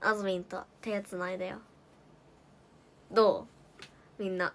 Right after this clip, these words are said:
嫉妬しちゃう？<laughs> あ、ワカサギってなんだっけ？美味しいよね、ワカサギ。待って、なんだっけ、ワカサギ。食べたことあるぞ。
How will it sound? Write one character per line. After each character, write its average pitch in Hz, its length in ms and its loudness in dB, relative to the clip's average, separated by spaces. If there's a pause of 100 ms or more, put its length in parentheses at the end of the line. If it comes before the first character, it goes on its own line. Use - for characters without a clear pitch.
(160)
嫉 - 280 -8
妬 226 160 -2
し - 100 -14
ち 220 100 0
ゃ 208 160 0
う？ 285 80 -6 (960)
<laughs> 277 100 -10 (4000)
あ、 277 80 -2 (120)
ワ 262 100 2
カ 349 120 8
サ 381 140 10
ギ 403 80 12
っ 415 40 6
て 269 100 10
な 294 80 12
ん - 20 6
だ 240 80 6
っ 214 40 2
け？ 190 300 2 (200)
美 240 80 8
味 330 100 12
し 320 80 6
い 359 60 12
よ 311 80 12
ね、 254 80 8
ワ 208 120 8
カ 240 80 0
サ 240 140 2
ギ。 220 240 -2 (260)
待 285 120 -4
っ - 40 -20
て、 208 60 -8
な 311 100 6
ん 466 60 -2
だ 294 80 2
っ - 20 0
け、 208 100 -12
ワ 196 100 -6
カ 202 80 -10
サ 202 100 -4
ギ。 185 240 -6 (420)
食 - 80 -18
べ - 60 -20
た - 80 -12
こ - 80 -18
と - 100 -12
あ - 40 -16
る - 80 -18
ぞ。 - 120 -20